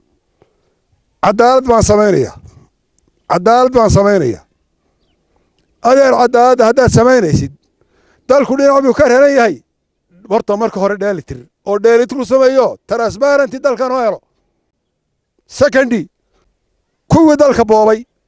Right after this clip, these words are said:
toddobadii sano ee dowladda kulmiye ku boobay, waa kuwa darafyada dhinacyada taagan.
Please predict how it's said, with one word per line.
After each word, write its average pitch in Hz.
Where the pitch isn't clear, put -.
toddobadii 262
sano 214
ee 220
dowladda 233
kulmiye 220
ku 233
boobay, 170
waa 123
kuwa 185
darafyada 190
dhinacyada 180
taagan. -